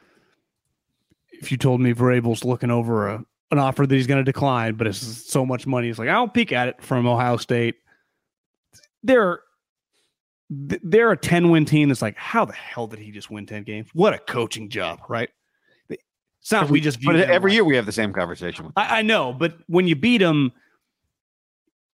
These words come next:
Speaker 1: it doesn't feel like beating the Bills or the Chiefs,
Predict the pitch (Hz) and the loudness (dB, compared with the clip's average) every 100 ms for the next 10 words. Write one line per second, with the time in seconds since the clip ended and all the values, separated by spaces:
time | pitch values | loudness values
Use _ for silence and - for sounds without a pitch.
0 | _ _ _ _ _ - 175 127 202 170 | _ _ _ _ _ -4 -2 2 2 2
1 | 156 160 160 139 123 - - 147 123 120 | 0 2 4 4 0 -4 -2 0 0 0
2 | 131 127 123 117 135 139 - | 0 0 -2 0 4 4 2